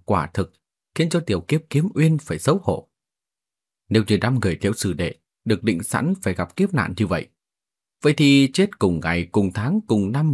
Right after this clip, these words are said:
với ta cũng không phụ tình huynh đệ." Tâm trạng của hắn vô cùng ổn định. "Sư huynh thật là tàn nhẫn."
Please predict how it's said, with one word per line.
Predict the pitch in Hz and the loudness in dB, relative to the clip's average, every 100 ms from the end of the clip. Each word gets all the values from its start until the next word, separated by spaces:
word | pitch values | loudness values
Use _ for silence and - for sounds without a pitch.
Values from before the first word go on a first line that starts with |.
| - | 0
với | 139 | -2
ta | 156 143 147 - _ - | -2 -4 -4 -6 _ -4
cũng | 95 95 | -2 -2
không | - 104 85 78 | -2 -2 -2 -2
phụ | 80 80 | -6 -4
tình | 76 - | -6 -2
huynh | 90 | -2
đệ." | 73 - _ _ _ _ _ _ _ _ _ _ _ _ _ _ _ _ _ _ _ | -2 -6 _ _ _ _ _ _ _ _ _ _ _ _ _ _ _ _ _ _ _
Tâm | 180 165 | 0 0
trạng | 95 | -2
của | - 80 | -4 -4
hắn | 98 156 165 | 0 0 0
vô | 175 | -2
cùng | 170 95 - | -2 -2 -2
ổn | 90 - | -4 -2
định. | 87 - _ _ _ _ _ _ _ _ _ _ | -6 -6 _ _ _ _ _ _ _ _ _ _
"Sư | - 95 85 | -6 -2 0
huynh | 92 92 95 90 | 0 2 2 0
thật | 90 | -4
là | 80 | -6
tàn | - 90 87 87 | -2 0 0 0
nhẫn." | 98 175 | -2 -2